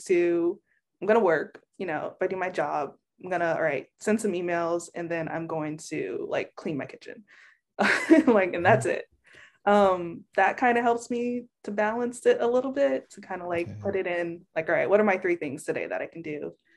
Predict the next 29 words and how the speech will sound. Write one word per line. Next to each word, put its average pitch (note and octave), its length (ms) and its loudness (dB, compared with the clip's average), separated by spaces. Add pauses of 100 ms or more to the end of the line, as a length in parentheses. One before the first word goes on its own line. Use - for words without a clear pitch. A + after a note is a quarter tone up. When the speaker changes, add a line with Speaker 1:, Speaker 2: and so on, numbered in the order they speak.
(140)
Speaker 1:
And F#3+ 120 -2
then G#3 80 4
if G3+ 60 -2
I G#3+ 60 8
have G3 200 6
more F3+ 180 -4
energy E3+ 320 -4
and E3 60 -4
more E3 100 -6
time, E3 240 -4
I'm G#3+ 60 -4
like, D#4+ 160 0
"Okay, C#4+ 220 4
let G3+ 120 2
me A3+ 100 -4
go, G#3+ 180 4
like, A3 360 -2 (760)
do C4+ 100 0
this D4 140 2
other C4 220 4
thing," D#3+ 340 -8
or E3 300 -4
let F3+ 140 -6
me, G3+ 180 -2
uh, F#3 360 -2 (960)
I G3 60 -4
don't F#3 120 -6
even F3 140 -8
know. - 200 -14